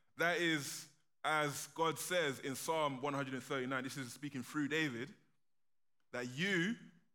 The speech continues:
are fearfully and wonderfully made. Isn't that wonderful? You're a part of God's fingerprint, unique. Hallelujah.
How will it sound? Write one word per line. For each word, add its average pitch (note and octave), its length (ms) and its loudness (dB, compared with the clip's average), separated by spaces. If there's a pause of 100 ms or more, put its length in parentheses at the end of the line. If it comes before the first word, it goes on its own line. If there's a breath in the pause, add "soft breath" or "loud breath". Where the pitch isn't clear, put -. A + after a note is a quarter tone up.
(560)
are B2 160 2
fearfully D#3+ 760 -4 (520)
and A#2+ 200 -4
wonderfully C#3+ 460 -2
made. B2 200 -6 (1700)
Isn't F3+ 200 -4
that E3 160 2
wonderful? C3+ 420 -4 (1500)
You're F#3+ 140 0
a F3 60 2
part F3+ 240 2
of D#3 80 -8
God's E3 160 2
fingerprint, D#3 580 -2 (180)
unique. E3+ 520 -4 (880)
Hallelujah. F3 640 -2